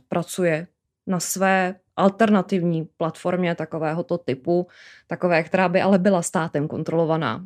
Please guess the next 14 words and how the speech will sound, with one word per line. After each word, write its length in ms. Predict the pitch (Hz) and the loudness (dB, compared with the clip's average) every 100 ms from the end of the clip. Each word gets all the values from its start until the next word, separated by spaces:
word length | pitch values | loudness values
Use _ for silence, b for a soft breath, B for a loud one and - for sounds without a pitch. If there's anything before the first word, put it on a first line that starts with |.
| 208 - | -14 -14
Takže 280 | 175 170 | -10 -10
pokud 360 | 165 160 175 170 | -12 -10 -10 -6
jde 280 | 180 170 - | -4 -2 -4
o 100 | 175 | -2
YouTube, 440 | 190 196 214 190 - | -2 0 0 0 -4
tak 200 | 170 - | -12 -10
už 140 | 160 - | -12 -10
existuje 680 | 165 160 170 - 170 170 165 B B B | -10 -8 -8 -6 -2 -2 -2 B B B
jeho 200 | 196 202 | 2 4
obdoba, 580 | - 180 190 202 214 202 | 2 2 2 4 4 2
která 320 | - 165 160 | -2 -8 -8
se 220 | - 170 | -8 -6
jmenuje 560 | 165 170 170 165 165 - | -4 -2 -2 -2 -4 -4
Smotrim, 800 | - 220 220 220 208 190 185 196 | -4 2 2 2 0 0 -2 -6